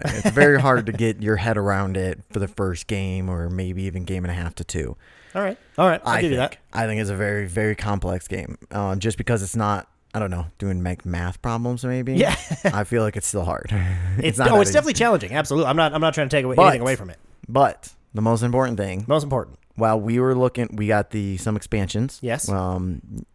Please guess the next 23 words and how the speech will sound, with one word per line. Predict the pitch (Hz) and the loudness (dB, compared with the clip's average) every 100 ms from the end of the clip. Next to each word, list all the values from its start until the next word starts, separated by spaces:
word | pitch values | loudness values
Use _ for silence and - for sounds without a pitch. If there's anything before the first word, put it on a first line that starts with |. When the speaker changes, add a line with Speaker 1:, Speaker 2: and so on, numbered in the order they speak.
| - | -12
Speaker 1:
uh, | 95 | -8
European | 104 113 117 - 131 131 127 127 123 123 | -4 -4 -4 -4 -4 -4 -4 -6 -6 -8
expansion, | - - 131 131 127 127 123 | -10 -10 -6 -6 -6 -6 -4
then | 113 104 | -2 -2
there's, | 101 98 92 | -2 -2 -4
uh, | 95 95 - | -4 -4 -4
Oceanic | 107 - 107 110 107 - | -4 -2 -2 -4 -6 -12
expansion | 107 107 101 98 | -10 -6 -6 -6
also. | 92 85 | -6 -6
Speaker 2:
This | - | -6
is | 120 | -6
the | 113 | -6
first | - 120 | -4 -4
I'm | 117 | -4
hearing | 110 117 | -6 -6
about | 120 | -4
this, | 113 127 | -4 -4
and | 98 | -4
I'm | 104 | -4
about | 104 | -6
to | - | -8
flip | - 131 117 | -10 -8 -6
out. | 98 80 | -6 -2